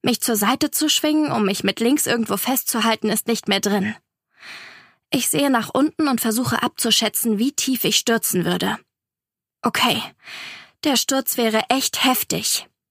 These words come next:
Nicht einmal meine Black-Fähigkeiten können mich jetzt noch retten,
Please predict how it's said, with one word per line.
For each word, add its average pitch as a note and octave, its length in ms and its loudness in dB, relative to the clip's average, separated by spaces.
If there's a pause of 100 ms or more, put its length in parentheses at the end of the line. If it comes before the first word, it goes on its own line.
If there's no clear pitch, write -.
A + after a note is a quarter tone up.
(340)
Nicht D4 240 4
einmal A#3 240 4
meine G#3 220 2
Black-Fähigkeiten G3+ 920 0
können G#3+ 240 2
mich F#3 160 0
jetzt - 260 -2
noch G3+ 200 -2
retten, F#3+ 380 -2